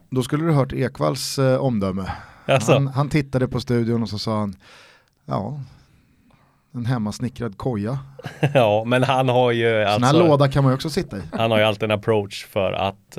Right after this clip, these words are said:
Speaker 2: alltid, eh, tracka ner på allting. Du ska höra när vi är ute på resor. Han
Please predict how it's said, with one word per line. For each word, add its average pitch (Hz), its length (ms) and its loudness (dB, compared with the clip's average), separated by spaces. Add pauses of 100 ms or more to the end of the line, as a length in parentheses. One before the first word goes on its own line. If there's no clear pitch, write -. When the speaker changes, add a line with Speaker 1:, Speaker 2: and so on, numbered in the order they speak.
Speaker 2:
alltid, 98 760 -4
eh, 50 600 -10
tracka 117 320 0
ner 117 200 0
på 117 140 0
allting. 104 560 0
Du 101 60 -6
ska 107 160 -4
höra 117 140 2
när 113 120 -2
vi 110 60 0
är 107 120 0
ute 104 220 -6
på 98 360 -4
resor. 98 560 -4
Han 90 400 -8